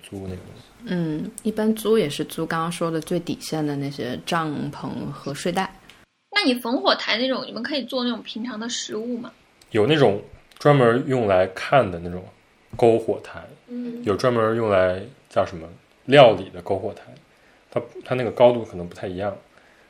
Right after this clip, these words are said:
Speaker 1: 然后那种料理的话，它上面可以再架一个网，然后你就可以在上面烤肉什么的。
Speaker 3: 嗯。
Speaker 1: 然后那种一般是用炭，因为炭的温度比较恒定，如果你用柴火的话，那个火就升得特别高。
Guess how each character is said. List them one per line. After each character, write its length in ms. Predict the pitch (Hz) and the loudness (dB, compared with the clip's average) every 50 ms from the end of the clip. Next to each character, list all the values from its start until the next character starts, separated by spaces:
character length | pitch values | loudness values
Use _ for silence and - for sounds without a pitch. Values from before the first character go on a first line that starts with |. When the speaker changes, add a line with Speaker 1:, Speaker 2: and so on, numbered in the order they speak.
| _ _ | _ _
Speaker 1:
然 40 | - | -2
后 60 | 107 | 0
那 60 | 127 | 0
种 80 | 127 113 | 2 6
料 180 | 113 139 135 | 8 8 8
理 120 | 123 104 87 | 8 6 0
的 60 | 85 | -2
话， 120 | 98 113 | -2 -2
它 80 | 107 117 | -2 -2
上 160 | 117 - 120 | -2 -4 -4
面 80 | 107 98 - | -4 -4 -6
可 80 | - | -6
以 60 | 104 95 | -6 -6
再 180 | 87 - 107 95 | -6 -8 -8 -8
架 280 | 87 - 120 110 101 | -4 0 2 2 2
一 20 | 92 | 2
个 80 | 98 98 92 | -2 -6 -2
网， 160 | 95 - - - - | -4 -4 -4 -4 -10
然 80 | 101 92 | -10 -8
后 40 | |
你 60 | 98 95 | -8 -8
就 40 | |
可 100 | 92 - | -8 -8
以 60 | 113 101 | -6 -4
在 80 | 107 | -4
上 120 | 101 - 107 | -4 -4 -6
面 80 | 101 - | -8 -10
烤 180 | - - - | -8 -10 -8
肉 240 | 87 87 104 101 90 | -6 -4 -4 -4 -4
什 60 | - | -6
么 200 | - 117 127 135 | -12 -20 -20 -20
的。 60 | 135 277 262 | -18 -16 -14
Speaker 3:
嗯。 160 | 247 240 226 220 - - - _ _ - - - _ _ | -14 -14 -14 -14 -18 -20 -20 _ _ -20 -20 -20 _ _
Speaker 1:
然 120 | - 104 110 | 0 0 2
后 80 | 107 107 107 135 - - | 2 0 -6 -10 -10 -2
那 100 | - 160 | -2 0
种 160 | 127 104 95 | 0 0 0
一 80 | 117 120 | 2 6
般 160 | 127 131 131 | 6 6 6
是 260 | 131 - 123 110 107 | 4 0 -2 -2 0
用 200 | 117 131 117 104 | -2 -4 -4 -4
炭， 340 | - - - - - 127 95 85 - - _ _ | -6 -6 6 6 8 8 8 4 -4 -16 _ _
因 100 | _ 123 | _ -4
为 80 | 127 131 | -4 -4
炭 400 | 127 - - 151 135 117 104 95 | -4 2 4 6 6 6 4 2
的 240 | 92 90 87 87 90 101 | 0 0 -2 -2 -6 -6
温 180 | 107 117 123 123 | -4 -4 -2 -2
度 120 | 120 107 | -4 -4
比 80 | 87 90 | -4 -4
较 280 | 85 90 87 87 85 87 - _ _ _ _ | -2 0 0 0 -2 -4 -10 _ _ _ _
恒 280 | - - - 90 85 90 | -16 -10 -8 -6 -6 -4
定， 240 | 98 120 107 98 104 - _ _ _ _ _ _ _ _ _ _ _ _ _ | -4 -4 -4 -4 -10 -16 _ _ _ _ _ _ _ _ _ _ _ _ _
如 80 | 117 | 2
果 100 | 120 123 | 2 2
你 60 | 120 | 2
用 100 | 113 117 | 2 -2
柴 240 | 107 - - 101 95 | -4 0 2 2 4
火 120 | 104 113 104 | 4 4 0
的 80 | 92 | 0
话， 80 | 92 95 | 0 -2
那 80 | 104 | -4
个 100 | 101 104 | -4 -6
火 340 | 107 - - - - 101 87 | -6 -8 -12 -8 -6 -6 -6
就 120 | 87 98 95 | -6 -10 -8
升 180 | - - 107 | -6 -6 -6
得 60 | 104 | -6
特 100 | 98 - | -6 -6
别 100 | 104 90 87 | -6 -8 -8
高。 360 | - - 101 95 95 98 98 | -4 -4 -2 -2 -2 -4 -6